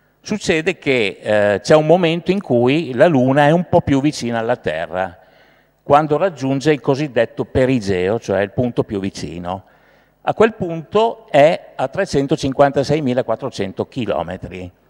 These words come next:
Contrariamente, quando è all'apogeo, cioè all'affeglio della sua orbita, sarà a quattrocentoseimilasettecento chilometri.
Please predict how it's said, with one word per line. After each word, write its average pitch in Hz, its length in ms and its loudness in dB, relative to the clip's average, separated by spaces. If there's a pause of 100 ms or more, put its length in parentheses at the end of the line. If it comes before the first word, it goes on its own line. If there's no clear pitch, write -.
(680)
Contrariamente, 185 920 2
quando 131 320 2
è 139 220 4
all'apogeo, 131 1080 2 (440)
cioè 113 260 -4
all'affeglio 113 680 -8
della 101 160 -4
sua 160 300 4
orbita, 117 600 -2 (720)
sarà 156 380 2
a 151 100 -8
quattrocentoseimilasettecento 131 2000 -2
chilometri. 85 760 -10